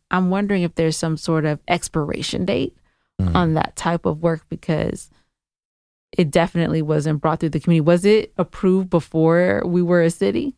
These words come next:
Speaker 2: Yeah, yeah,
Speaker 1: You
Speaker 2: I don't
Speaker 1: know,
Speaker 2: know.
Speaker 1: all of
Speaker 2: Well,
Speaker 1: that
Speaker 2: tell you
Speaker 1: stuff.
Speaker 2: what, big up to the neighbors, man. That was, uh, that's a lot of neighbors on the call. A lot of concerned neighbors
Speaker 1: Mm-hmm.
Speaker 2: on that call.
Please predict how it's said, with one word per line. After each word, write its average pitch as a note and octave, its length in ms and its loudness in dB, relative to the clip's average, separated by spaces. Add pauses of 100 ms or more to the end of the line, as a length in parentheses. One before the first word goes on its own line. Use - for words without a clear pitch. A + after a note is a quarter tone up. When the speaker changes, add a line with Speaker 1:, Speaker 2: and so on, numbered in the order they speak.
(600)
Speaker 2:
Yeah, D#2+ 280 -2 (100)
yeah, F#2+ 80 0
Speaker 1:
You F2 120 4
Speaker 2:
I - 20 4
don't E2+ 160 4
Speaker 1:
know, F#2 180 4
Speaker 2:
know. E2 80 -4 (200)
Speaker 1:
all E3 220 2
of F2 60 4
Speaker 2:
Well, F2 60 2
Speaker 1:
that D3 180 0
Speaker 2:
tell E2+ 120 2
you F2+ 60 4
Speaker 1:
stuff. F#2 100 4
Speaker 2:
what, F2 260 2
big F#2 160 2
up F#2 160 4
to F#2 100 -4
the F2 80 2
neighbors, E2+ 320 2
man. D2+ 160 0
That F2 140 4
was, F2+ 160 -2
uh, D#2+ 280 2 (180)
that's F#2 220 0
a F2 60 4
lot E2+ 240 4
of E2+ 60 2
neighbors F2 280 2
on D2 140 -2
the - 60 -4
call. D#2 320 -2 (280)
A F2+ 40 2
lot F#2 100 6
of - 60 2
concerned F2+ 640 4
neighbors E2+ 380 0
Speaker 1:
Mm-hmm. D#3+ 520 2
Speaker 2:
on C2+ 180 -2
that C2+ 180 -2
call. C2+ 300 -4